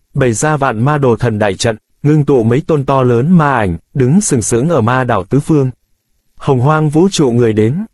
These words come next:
giết bọn hắn, giết, Lục Minh bọn họ khẽ dựa gần,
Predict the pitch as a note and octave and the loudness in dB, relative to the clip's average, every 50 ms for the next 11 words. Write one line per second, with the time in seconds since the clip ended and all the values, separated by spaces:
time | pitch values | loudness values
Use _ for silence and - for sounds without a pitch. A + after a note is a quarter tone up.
0 | _ _ _ _ - A2+ A2+ D#3 A3 - F3 D3 C3 A#2 G#2+ A2 A2 G#2+ A2 A#2+ | _ _ _ _ -4 -2 0 0 0 0 0 -2 -2 -2 -2 -2 -4 -2 -2 -2
1 | D#3 G3+ A3+ - _ _ - A2+ G#2 B2 F3 A3 A#3 - _ _ _ - C#3 C#3+ | -4 -4 -6 -8 _ _ -6 -4 -2 0 2 2 0 -2 _ _ _ 0 0 0
2 | C3+ C3 D3 E3 E3+ E3+ E3+ E3 D3+ C#3 A#2 A2 A#2+ A#2 A2 G#2+ G#2 - D3 E3+ | 2 2 2 2 2 2 2 2 2 0 0 0 0 0 0 0 -2 -2 -4 -4
3 | F3+ F3 E3+ C#3 A2+ G#2+ A#2+ A2+ A2 G#2 | -2 0 0 0 0 0 0 -2 -2 -4